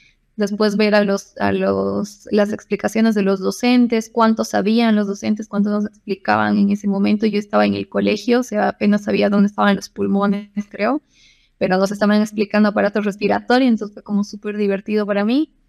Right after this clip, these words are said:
Los miré y dije, "Esto es lo que quiero, o sea, quiero saber cómo respiramos, qué hacemos, cómo nos enfermamos, qué es lo que nos pasa,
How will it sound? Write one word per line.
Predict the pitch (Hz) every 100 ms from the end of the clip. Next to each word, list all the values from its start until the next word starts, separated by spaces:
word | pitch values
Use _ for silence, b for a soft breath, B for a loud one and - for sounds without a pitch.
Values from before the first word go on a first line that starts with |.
| _ _ _ _ -
Los | 208 208
miré | 214 214 233 285
y | 254
dije, | 214 214 226 -
"Esto | 247 262
es | 254
lo |
que | 214 202
quiero, | 202 196
o | 196
sea, | 208 208
quiero | 233 220
saber | 226 214 220 233 254 _
cómo | 220 214 208
respiramos, | 214 - 196 208 214 208 208 202 -
qué | 214
hacemos, | 208 214 208 202 202 202 - _ _ _ _
cómo | - 220 214
nos | 208 208
enfermamos, | 208 208 196 208 208 202 202
qué | 208
es |
lo | 208
que | 214
nos | 208 208
pasa, | 233 254 269 285